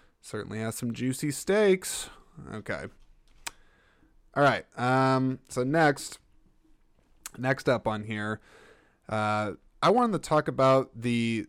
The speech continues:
the symbiotic relationship that we actually have today with machines, and how the Matrix itself actually has a, a bit of a commentary and seemingly thoughts, uh, about this. <clears throat> So,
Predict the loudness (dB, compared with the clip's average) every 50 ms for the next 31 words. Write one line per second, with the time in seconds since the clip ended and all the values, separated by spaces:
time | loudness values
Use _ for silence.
0 | _ _ _ -6 -4 -4 -4 -4 -4 -2 -2 0 2 2 4 6 6 4 4 2
1 | 0 -2 -4 -2 -2 -2 -2 -2 -4 -6 -4 -2 -4 -2 -2 -2 -2 0 0 2
2 | 2 0 0 -2 -4 -6 -4 -2 -2 -2 -2 -4 -6 -10 -10 -6 -4 -2 0 0
3 | 0 -2 -2 -6 -8 -10 -10 -8 -8 -6 -4 -4 -2 -2 -2 -2 -4 -6 -8 -10
4 | -8 -8 -6 -6 -6 -6 -8 -8 -10 -12 -12 -12 -6 -2 0 0 0 0 -4 -6
5 | -6 -4 -2 -2 -2 -2 -2 -4 -4 -4 -6 -10 -16 -18 -18 -18 -18 -16 -14 -6
6 | 0 2 2 2 2 0 -2 -6 -14 _ _ -20 _ _ _ _ _ _ _ -6
7 | -4 -4 -4 -4 -4 -4 -4 -4 -2 -2 -2 0 0 -2 -4 -6 -6 -6 -6 -6
8 | -6 -6 -8 -8 -8 -4 -4 -4 -4 -6 -10 -10 -6 -4 -2 -2 -2 -4 -6 -8
9 | -6 -6 -4 -2 -2 -2 -4 -4 -6 -8 -8 -10 -10 -12 -14 _ -20 -18 -10 -4
10 | -2 -2 -2 -2 -2 -4 -4 0 2 2 4 2 0 -2 -8 -10 -12 _ _ _
11 | -20 _ _ _ _ _ -6 -6 -4 -4 -2 0 0 -2 -2 -4 -8 -10 -10 -10
12 | -12 -12 -14 _ _ -8 -4 0 0 0 0 0 -4 -10 _ _ _ _ _ _
13 | _ _ _ _ -6 0 2 4 4 4 4 2